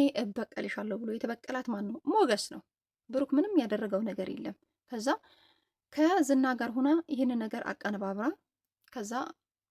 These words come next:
ሁሉንም ማስረጃ በእጇ ይዛ ከማን ጋር? ከኤፍራታ ጋር። ሁለቱም ነገረኛ አይደሉም? ከኤፍራታ ጋር ሆነው ራይድ አገኘን ብለው ስ-፣ ሲገቡ «ግቡ፣ ግቡ፣ እኔ አሁን ነው ማደርሳቸው፣ በፍ-፣ በፍጥነት ወስዳቸዋለሁ» እያለ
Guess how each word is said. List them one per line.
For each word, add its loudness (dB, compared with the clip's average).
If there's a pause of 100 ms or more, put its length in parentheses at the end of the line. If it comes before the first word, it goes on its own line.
(260)
ሁሉንም 4
ማስረጃ -4 (100)
በእጇ -8
ይዛ -6 (720)
ከማን 0
ጋር? -2
ከኤፍራታ -8
ጋር። -6
ሁለቱም 0
ነገረኛ 0
አይደሉም? 2 (400)
ከኤፍራታ -4
ጋር -6
ሆነው 0 (1300)
ራይድ 4
አገኘን 0
ብለው -2
ስ-፣ -12 (180)
ሲገቡ -2 (240)
«ግቡ፣ 6
ግቡ፣ 8
እኔ 6
አሁን 10
ነው 8
ማደርሳቸው፣ -4 (220)
በፍ-፣ 0
በፍጥነት 2
ወስዳቸዋለሁ» -4 (340)
እያለ -6